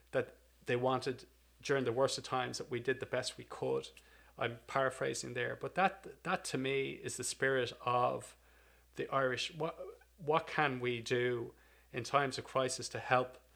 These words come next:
Um, where can we be of service to other people? Um, and that's, that's a very proud, uh, char-, characteristic of being Irish, and it's one that I'm very,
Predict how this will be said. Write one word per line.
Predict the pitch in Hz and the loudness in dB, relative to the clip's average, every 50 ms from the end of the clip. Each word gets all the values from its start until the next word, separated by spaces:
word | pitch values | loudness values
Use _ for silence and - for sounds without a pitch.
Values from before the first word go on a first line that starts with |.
| - - - - - - - - | -20 -20 -20 -20 -20 -20 -14 -10
Um, | 131 127 127 123 123 127 139 - - - | -8 -6 -4 -4 -6 -6 -10 -10 -4 0
where | 143 143 151 | 2 2 2
can | 147 - - 135 131 | 0 0 -2 0 2
we | 123 123 120 | 2 2 2
be | 120 - 131 123 | 2 2 2 2
of | 113 - | 2 2
service | - - - 131 131 131 139 - - - | 2 2 4 4 2 2 -2 -4 -4 -2
to | - 135 - | -2 -2 -2
other | - 131 123 | -2 -4 -4
people? | 117 - - 131 135 - 131 127 - _ _ - - - - - - - - - | -4 -4 -4 -6 -4 -6 -8 -14 -14 _ _ -20 -20 -20 -20 -20 -20 -20 -12 -6
Um, | 135 123 123 127 127 131 - - | -2 0 0 0 0 -2 -4 -4
and | - 123 | -4 0
that's, | 165 175 175 - - - - - | 2 2 2 2 0 -8 -6 -2
that's | - 175 175 - | 0 0 2 0
a | |
very | 139 - 160 160 147 113 | -2 0 0 -2 -2 -2
proud, | - - - - 147 156 156 147 135 127 - - - - | -6 -2 4 6 6 8 6 4 2 -4 -12 -14 -10 -4
uh, | - 131 127 120 117 - | -4 -2 -2 -2 -2 0
char-, | - 139 135 127 113 - - - - - _ - | 2 2 2 2 0 -2 -6 -10 -12 -14 _ -8
characteristic | - - 147 135 - - 110 113 135 135 - - 127 113 - 127 | 0 2 2 2 2 0 0 2 2 0 0 -2 -4 -6 -6 -10
of | 123 113 | -10 -6
being | - 127 123 123 | -6 -6 -4 -2
Irish, | 123 127 - 127 117 - - - | -4 -4 -4 -4 -6 -8 -8 -6
and | - 127 | -4 -4
it's | 127 120 - - | -4 -4 -4 -4
one | 151 147 143 | -4 -2 -2
that | 135 127 | -2 -2
I'm | 123 123 | -4 -4
very, | 120 127 127 123 - | -2 -2 -2 -2 -2